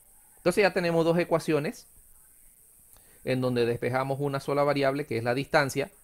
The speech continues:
y ya puedo i-, igualar las otras expresiones. Eso quiere decir que si esas distancias son, esa D es lo que recorre el primer vehículo, eh, las o-, otras variables, sesenta T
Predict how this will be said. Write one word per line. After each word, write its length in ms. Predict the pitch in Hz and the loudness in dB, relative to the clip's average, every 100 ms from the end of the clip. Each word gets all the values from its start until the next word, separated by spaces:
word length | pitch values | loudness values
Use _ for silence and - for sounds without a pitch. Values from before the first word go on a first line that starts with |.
| - - - - _ - | -20 -20 -20 -20 _ -4
y 120 | 190 | 4
ya 180 | 180 175 | 4 6
puedo 260 | 165 165 | 4 6
i-, 140 | 165 - | 2 0
igualar 580 | 160 135 139 156 202 147 | -4 2 4 6 6 4
las 180 | 123 131 | -2 -2
otras 240 | 120 127 | -4 -4
expresiones. 500 | 117 120 - 107 104 | -4 -4 -4 -4 -6
Eso 140 | 127 | -8
quiere 160 | 135 147 | -4 -2
decir 240 | 151 202 | -2 -6
que 140 | 175 139 | -6 -8
si 240 | - 127 | -4 -4
esas 200 | 131 165 | -2 0
distancias 440 | 170 - 175 139 - | -2 -2 -2 -2 -4
son, 480 | 139 143 131 110 - - | -4 -6 -8 -10 -10 -6
esa 260 | 127 151 | 0 2
D 380 | 156 151 113 123 | 2 2 0 -2
es 80 | 147 | -2
lo 120 | 151 | 0
que 140 | 151 127 | 0 -2
recorre 420 | 127 156 147 117 | 0 0 2 0
el 80 | 104 | -4
primer 300 | 117 127 147 | -4 -2 2
vehículo, 500 | 170 160 139 147 - - _ - - - - - _ _ _ _ _ _ - | 0 2 -2 -2 -6 -20 _ -20 -20 -20 -20 -20 _ _ _ _ _ _ 0
eh, 300 | 147 143 135 | 2 4 4
las 240 | 127 139 | 2 0
o-, 120 | 160 - | -6 -2
otras 260 | 185 214 202 | -2 0 0
variables, 500 | 175 156 135 151 - | 2 2 0 -2 -6
sesenta 540 | 135 151 165 196 - | -2 -2 -2 -4 0
T 300 | 160 185 | 0 0